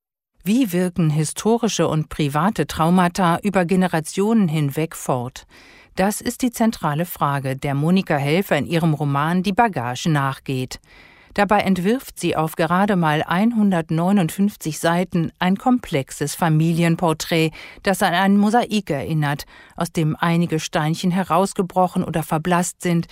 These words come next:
andere dagegen in voller Farbigkeit leuchten. Doch gerade die Leerstellen in diesem eindrücklichen Familienroman sind es,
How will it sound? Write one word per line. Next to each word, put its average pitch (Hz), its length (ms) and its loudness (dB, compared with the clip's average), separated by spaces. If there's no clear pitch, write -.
andere 214 420 4
dagegen 160 560 0
in 202 180 2
voller 143 460 0
Farbigkeit 135 720 -2
leuchten. 131 560 -4
Doch 196 180 -2
gerade 202 480 2
die 165 160 -4
Leerstellen 160 720 0
in 147 140 0
diesem 147 460 -2
eindrücklichen 175 760 0
Familienroman 175 1000 2
sind 180 260 0
es, 170 180 -4